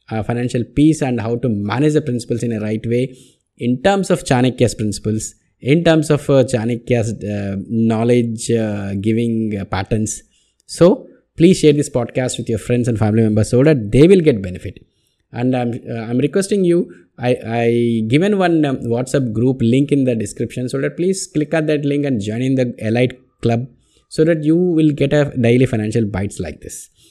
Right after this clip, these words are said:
And also one more linkage has been given so that, uh, if you want to associate with me for the lifelong,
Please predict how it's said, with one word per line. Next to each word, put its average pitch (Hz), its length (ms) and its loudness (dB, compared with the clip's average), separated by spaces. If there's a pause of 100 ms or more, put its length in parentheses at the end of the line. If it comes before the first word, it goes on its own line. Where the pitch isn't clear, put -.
(120)
And 135 100 0
also 185 180 2
one 160 200 0
more 196 100 0
linkage 165 300 0
has 131 180 -4
been 127 180 -2
given 123 280 -4
so 131 100 -4
that, 127 240 -4
uh, 131 200 -2 (300)
if - 120 -4
you 143 60 0
want 170 200 0
to 170 100 2
associate 147 420 0
with 139 140 0
me 139 100 -2
for 131 120 -6
the 110 120 -6
lifelong, 143 840 0